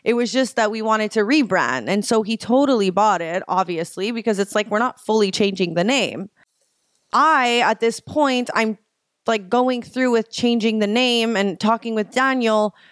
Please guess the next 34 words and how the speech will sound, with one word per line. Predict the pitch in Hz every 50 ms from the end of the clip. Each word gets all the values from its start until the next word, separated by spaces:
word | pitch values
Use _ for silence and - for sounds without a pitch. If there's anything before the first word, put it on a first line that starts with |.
| _ - -
The | 294
next | 277 311 349 - -
day, | - 349
I | 311 240
haven't | 233 247 254 294 285 -
spoken | - - 285 294 - 302 269
to | 262
Veronica. | 247 254 254 247 254 262
I |
never | 233 226 240 254 277
answered | 247 233 247 247 - 269 254 240
her | 247 226
message | 226 220 208 226 - - 233 226 -
that | - 220 220 -
she | 233 226
had | 214 202
left | 208 214 220 - -
me | 220 214 202
at | 185 170
R-, | 160 180 - -
Rachel's. | - 196 214 226 220 - 233 226 220 220 220 208 - - - - - - -
I | 247
was | 240
just | 233 285 262 -
in | 262 233
shock. | 220 - - 294 277 247 220 - -
So | - - - 220 214 208 208 190 - - - - - - - - - - -
I | 233 262
felt | - - - - 285 294 320 285 240
very, | 208 202 233 226 226 233 247 254
like, | 254 247 220 196 196 - - - - _ _ _ _ _ _ _
sneaky | - - - - - - 208 220 233 233 240 - - - 277 285 302 339 359
doing | 269 208 - 240 254 247 254 269
that, | 294 311 330 349